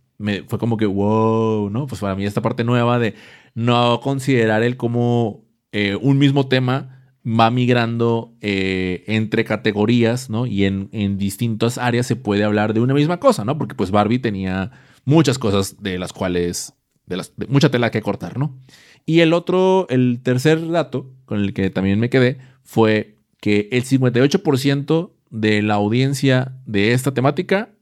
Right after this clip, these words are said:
eran hombres. Fueron hombres el cincuenta y ocho por ciento, ¿no? Entonces, ese fue el tercer dato con el que yo me quedé y con, y del, de esa, de ese fenómeno. No sé,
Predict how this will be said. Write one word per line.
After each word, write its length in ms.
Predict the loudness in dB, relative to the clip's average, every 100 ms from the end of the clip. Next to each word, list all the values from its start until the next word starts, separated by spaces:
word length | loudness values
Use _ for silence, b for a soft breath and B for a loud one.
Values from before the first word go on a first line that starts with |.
| -4
eran 460 | 0 0 -2 -10 _ _
hombres. 580 | -2 0 -2 -8 -16 -20 _ _ _
Fueron 280 | -2 -2 0 2
hombres 280 | 2 2
el 60 | 0
cincuenta 240 | -2 2
y 40 | 0
ocho 140 | 0
por 120 | -8 -12
ciento, 220 | -14 -10
¿no? 160 | -10 -10 B B B B B B
Entonces, 460 | -6 -2 0 -2 -8 _ _
ese 240 | 0 0
fue 420 | 0 0 2 2 0
el 120 | -2
tercer 280 | -2 0 -2
dato 540 | -2 -2 -2 -2 -8
con 140 | -8 -4
el 180 | -4 -4
que 280 | -4 -2
yo 100 | -2
me 120 | -4 0
quedé 360 | 2 4 4
y 60 | 2
con, 280 | 2 0 -4
y 80 | -6
del, 240 | -6 -6 -6
de 200 | -4 -4
esa, 420 | -4 -4 -4 -4
de 80 | -6
ese 160 | -4
fenómeno. 400 | -2 2 2 2
No 120 | 0 0
sé, 200 | -2